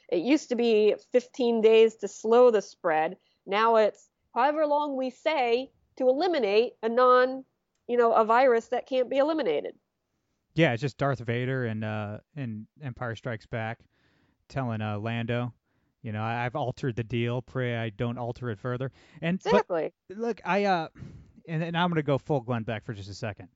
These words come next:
Speaker 2: I
Speaker 1: Oh, I
Speaker 2: apologize
Speaker 1: thought
Speaker 2: to
Speaker 1: you
Speaker 2: the
Speaker 1: were gonna say you were gonna go full Darth Vader.
Speaker 2: I'm gonna go full Darth Vader <laughs> for a second.
Speaker 1: <laughs>
Speaker 2: Uh, bear with me. I, look, I, I, I, I disagreed with that piece, uh, Jesse Kelly wrote, like, what,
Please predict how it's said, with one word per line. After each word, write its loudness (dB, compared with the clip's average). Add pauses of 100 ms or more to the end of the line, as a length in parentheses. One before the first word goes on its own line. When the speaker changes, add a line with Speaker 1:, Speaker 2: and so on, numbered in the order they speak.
(140)
Speaker 2:
I -14
Speaker 1:
Oh, -12
I -8
Speaker 2:
apologize 0
Speaker 1:
thought 2
Speaker 2:
to 0
Speaker 1:
you 2
Speaker 2:
the 4
Speaker 1:
were 2
gonna -2
say -2
you 0
were -2
gonna -4
go -4
full -6
Darth -6
Vader. -4
Speaker 2:
I'm -2
gonna 0
go 4
full 2
Darth 0
Vader 0
<laughs> -6
for -10
a -16
second. -2
Speaker 1:
<laughs> -10 (800)
Speaker 2:
Uh, -2
bear 0
with 0
me. -8
I, -16 (200)
look, -8 (200)
I, -20 (360)
I, -14
I, -10
I -4
disagreed -4
with -8
that -8
piece, -12
uh, -10 (220)
Jesse -8
Kelly -8
wrote, -6 (840)
like, -20
what, -20